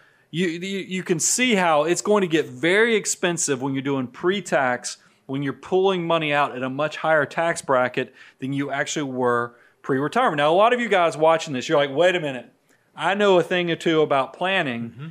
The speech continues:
Speaker 1: and a lot of us plan for the fact that we're gonna be in a high tax bracket while we're working.
Speaker 2: Of course.
Speaker 1: But then when we retire, we're gonna be in a much lower tax bracket. And
Speaker 2: Makes
Speaker 1: that's
Speaker 2: sense.
Speaker 1: actually, that's actually gonna be true. We've often give the guidance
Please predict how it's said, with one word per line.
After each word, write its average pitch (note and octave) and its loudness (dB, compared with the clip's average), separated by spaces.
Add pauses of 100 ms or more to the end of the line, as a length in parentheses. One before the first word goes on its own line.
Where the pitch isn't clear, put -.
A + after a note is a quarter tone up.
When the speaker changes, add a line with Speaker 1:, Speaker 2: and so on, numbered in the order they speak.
(180)
Speaker 1:
and C#3+ -4
a C3+ -8
lot C#3 0
of G#3 0
us F#3+ 2
plan F#3+ -2
for E3+ -4
the C#3+ 0
fact C3+ -2
that C3 -2
we're C#3+ -4
gonna D3 -2
be C#3+ -6
in C3+ -6
a B2+ -6
high F3+ 0
tax F#3+ -2
bracket E3 0
while D3+ 4
we're D#3+ 0
working. C#3 -2
Speaker 2:
Of F3+ -18
course. E3 0
Speaker 1:
But D3 2
then E3 0
when F3+ 0
we E3 0
retire, F#3+ 2
we're D#3 -2
gonna D3+ -2
be D3 -4
in D3 -2
a - -8
much D3 -2
lower A#3 4
tax A#2+ 0
bracket. A#2 0
And E3 2
Speaker 2:
Makes D4 2
Speaker 1:
that's C4+ 0
Speaker 2:
sense. G#3+ 2
Speaker 1:
actually, A3+ 0 (100)
that's G#3 2
actually A#3 -2
gonna G3+ 4
be F3 4
true. E3+ 2
We've E3+ 2
often F#3+ 4
give F3 2
the E3+ -2
guidance C#3+ 0